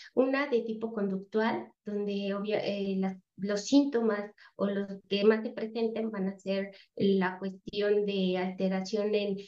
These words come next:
su comportamiento y las otras dos van a ser, eh, afectando el lenguaje, ya sea, eh, en la, en la comprensión, en la, en la expresión o ya sea en la cuestión incluso de redacción.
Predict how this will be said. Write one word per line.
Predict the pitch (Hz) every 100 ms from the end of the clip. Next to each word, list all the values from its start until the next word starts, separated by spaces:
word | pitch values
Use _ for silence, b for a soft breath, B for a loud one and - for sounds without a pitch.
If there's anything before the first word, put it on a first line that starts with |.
| B
su | - 214
comportamiento | 190 190 190 190 190 202 220 220 226 - - B B -
y | 254
las | 247 247
otras | 269 269 262 254
dos | 226 226
van | 220 214
a | 214 214
ser, | 202 208 208 -
eh, | 202
afectando | 196 196 214 - 196 202
el | 202
lenguaje, | 214 240 254 254 185 - _
ya | 190 220 226 220
sea, | 220 220 208 208 -
eh, | 196 196 190 190 -
en | 220
la, | 202 196 -
en | 202
la | 190 190
comprensión, | 185 185 190 190 233 247 302 330 _ _
en | - 202
la, | 185 180 -
en | 208 196
la | 185 185 190 196
expresión | 220 - - 190 190 - 226 311 349 - _
o | - 269 302 294
ya | 247 247 247
sea | 240 240 247 -
en | 214
la | 208 196
cuestión | 190 - 220
incluso | 220 220 214 - 220
de | 190
redacción. | 180 175 165 165 - - 175